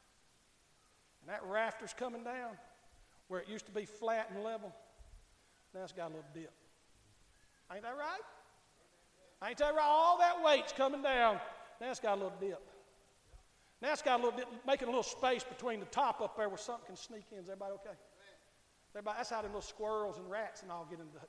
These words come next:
churches. Is everybody all right? Y'all won't believe this. A few months ago, we was in Sunday school. I love J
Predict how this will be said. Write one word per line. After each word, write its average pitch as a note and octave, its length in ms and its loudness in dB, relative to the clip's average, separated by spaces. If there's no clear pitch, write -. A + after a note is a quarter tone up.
churches. - 340 -14
Is - 1120 -20
everybody A3+ 300 -2
all A#3+ 160 2
right? B3 260 0
Y'all B3+ 160 0
won't A3 180 -4
believe G3 240 -6
this. D#3 120 -18
A - 840 -20
few C4 100 -14
months A#3+ 280 -8
ago, F#3+ 160 -8
we A#3 60 -8
was G3+ 100 -8
in G#3 100 -10
Sunday G3 280 -6
school. D#3 240 -18
I - 120 -4
love G#3+ 240 0
J F3+ 100 -4